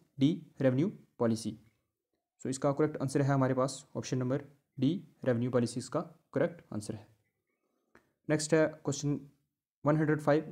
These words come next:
the rate at which bank lend to आरबीआई is known as। ऑप्शन ए है बैंक रेट, बी रेपो रेट, सी रिवर्स रेपो रेट, डी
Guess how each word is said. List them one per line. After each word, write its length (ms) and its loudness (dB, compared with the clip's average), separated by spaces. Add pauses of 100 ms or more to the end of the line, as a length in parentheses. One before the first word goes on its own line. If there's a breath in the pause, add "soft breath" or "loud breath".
the 120 4
rate 200 4 (100)
at 160 0
which 200 -4 (400)
bank 320 0 (180)
lend 240 2
to 140 4
आरबीआई 460 4
is 120 -6 (240)
known 240 2 (200)
as। 120 -4 (720)
ऑप्शन 240 0
ए 80 2
है 140 4
बैंक 200 4
रेट, 240 4 (360)
बी 300 4
रेपो 240 6
रेट, 180 4
सी 300 0 (120)
रिवर्स 320 2
रेपो 160 4
रेट, 260 2 (240)
डी 100 6